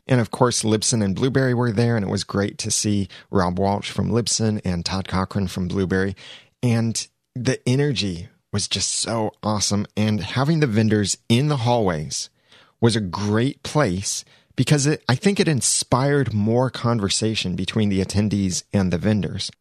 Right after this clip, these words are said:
Whereas many times other conferences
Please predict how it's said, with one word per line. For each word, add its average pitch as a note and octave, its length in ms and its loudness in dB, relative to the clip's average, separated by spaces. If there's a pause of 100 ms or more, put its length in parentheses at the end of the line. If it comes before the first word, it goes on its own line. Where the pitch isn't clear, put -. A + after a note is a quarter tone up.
(120)
Whereas C3 680 2
many E3+ 540 0
times C3+ 540 -2 (140)
other A#2+ 520 0 (440)
conferences G2 880 0